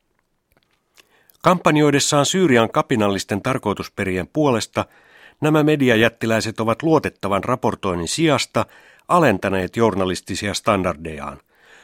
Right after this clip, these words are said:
luopuneet alkeellisimmastakin faktojen tarkistuksesta ja turvautuneet nimettömiin lähteisiin ja videoihin, joiden aitoutta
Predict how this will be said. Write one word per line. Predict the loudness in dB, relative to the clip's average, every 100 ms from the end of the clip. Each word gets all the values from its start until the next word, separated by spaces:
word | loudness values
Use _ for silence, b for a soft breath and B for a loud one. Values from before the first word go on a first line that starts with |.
| b
luopuneet | 2 2 4 2 2 0 -2
alkeellisimmastakin | 0 0 0 0 0 -2 -2 -2 -4 -6 -8 -8
faktojen | -4 -4 -4 -2 -2 -2
tarkistuksesta | -4 -4 -2 -6 -6 -8 -10 -4 -4 -4 b b b b
ja | -4
turvautuneet | 0 2 4 2 2 2 2 2 -2
nimettömiin | 0 0 0 -4 -4 -2 -2
lähteisiin | -4 -6 -6 -6 -4 -6 -4
ja | -4
videoihin, | -2 2 2 0 -2 -8 b b b
joiden | -4 -2 0
aitoutta | 0 0 -4 -8 _ -12